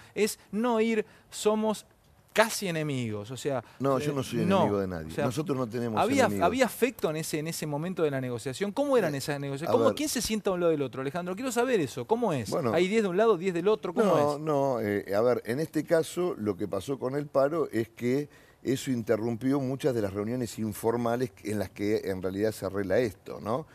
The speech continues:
Speaker 2: Las, las paritarias no se arreglan en, en la mesa esa grande con cuarenta personas y fotógrafos.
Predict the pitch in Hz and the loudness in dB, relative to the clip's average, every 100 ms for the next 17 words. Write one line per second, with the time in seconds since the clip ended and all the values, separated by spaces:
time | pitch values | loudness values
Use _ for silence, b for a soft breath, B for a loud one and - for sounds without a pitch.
0 | B B - 92 92 - 92 95 101 98 | B B -8 -8 -6 -8 -8 -4 -4 2
1 | 135 135 117 113 104 117 131 101 90 90 | 2 2 -2 -2 0 2 2 2 -2 -4
2 | 90 90 87 - 87 87 87 85 78 95 | -6 -10 -14 -12 -10 -10 -10 -12 -10 -6
3 | 101 113 - 101 104 - 98 101 107 107 | -2 -2 0 0 0 0 0 2 2 0
4 | 104 92 90 87 80 - B B - 104 | -4 -4 -6 -6 -10 -14 B B -2 2
5 | 113 104 104 92 90 110 98 98 90 87 | 2 2 0 0 -2 -2 -2 -6 -8 -6
6 | 92 85 85 82 87 80 | -6 -4 -4 -6 -10 -14